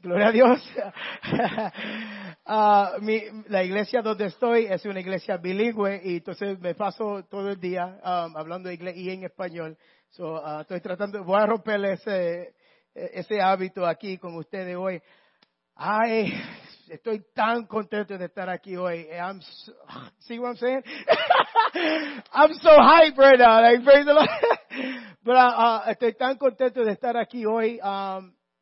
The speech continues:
en este momento, en este tiempo para celebrar este día con mis amigos. Gloria a Dios. Ah, thank you, brother. Amen.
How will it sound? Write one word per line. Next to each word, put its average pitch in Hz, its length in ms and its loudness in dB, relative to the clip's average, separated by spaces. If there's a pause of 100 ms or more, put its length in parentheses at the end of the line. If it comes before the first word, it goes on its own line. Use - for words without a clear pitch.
(540)
en 185 220 -8
este 220 200 -6
momento, 220 840 -6
en 180 160 -16
este 202 300 -12
tiempo 214 520 -10
para 180 260 -10
celebrar 190 520 -12
este 190 360 -14
día 196 340 -8 (440)
con 180 140 -14
mis 180 200 -14
amigos. 190 680 -4
Gloria 180 240 -10
a 170 40 -8
Dios. 196 480 -10
Ah, 170 440 -8 (880)
thank 143 180 -18
you, 151 100 -20
brother. 131 220 -18 (160)
Amen. 143 400 -20